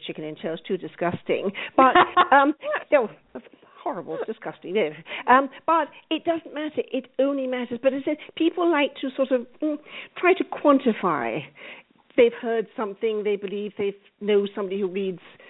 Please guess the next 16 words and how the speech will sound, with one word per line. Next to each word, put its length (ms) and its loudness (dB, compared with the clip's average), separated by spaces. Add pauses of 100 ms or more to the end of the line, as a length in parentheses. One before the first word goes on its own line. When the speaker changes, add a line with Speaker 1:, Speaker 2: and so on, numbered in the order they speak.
(160)
Speaker 1:
um, 140 -12 (120)
t-, 200 0
as 140 4
you 160 -2
say, 140 0
t-, 140 -8 (140)
it 120 -6
doesn't 300 -6
matter. 460 -10
It 140 -2
doesn't 320 -6
matter. 480 -10 (1500)
Speaker 2:
So 120 4
how 140 2
did 220 -6
you 120 -2